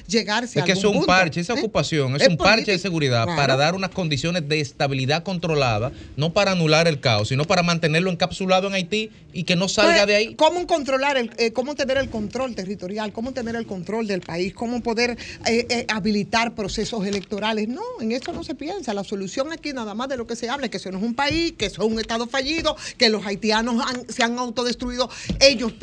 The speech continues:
Speaker 1: eh, históricamente, que no es un país pobre, que es un país pobre,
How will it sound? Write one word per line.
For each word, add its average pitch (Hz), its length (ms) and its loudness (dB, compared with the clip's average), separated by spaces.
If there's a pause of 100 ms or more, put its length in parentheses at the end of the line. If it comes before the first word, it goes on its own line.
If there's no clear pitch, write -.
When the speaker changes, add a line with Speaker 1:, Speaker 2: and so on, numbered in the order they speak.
(100)
Speaker 1:
eh, 233 200 4
históricamente, 269 1040 4 (280)
que 247 140 4
no 233 100 0
es 220 60 0
un 262 140 -2
país 269 260 2
pobre, 277 400 0 (460)
que 262 80 4
es 254 60 6
un 302 160 2
país 311 220 0
pobre, 302 280 0